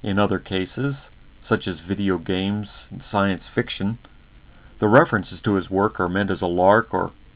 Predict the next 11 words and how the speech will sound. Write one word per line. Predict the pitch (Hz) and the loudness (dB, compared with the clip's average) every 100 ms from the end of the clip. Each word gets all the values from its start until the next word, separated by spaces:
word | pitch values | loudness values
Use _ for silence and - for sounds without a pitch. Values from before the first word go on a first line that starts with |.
| - - | -20 -20
obviously | - 120 123 104 95 - 98 | -6 4 6 6 0 0 0
not | 92 92 | 0 2
part | 98 98 | 6 6
of | 87 | 4
a | 90 - | -2 2
scholarly | 104 92 92 87 | 4 6 4 2
work. | 90 104 95 - - - - - - - - | 2 2 2 -2 -20 -20 -20 -20 -20 -20 -2
Another | 110 165 208 | 4 6 6
category | - 95 92 92 92 113 123 - - - - | 4 2 2 2 4 4 0 -10 -20 -16 0
encompasses | 113 - 117 107 101 92 92 - | 0 4 2 2 -2 -2 -6 0
those | 101 110 | 4 4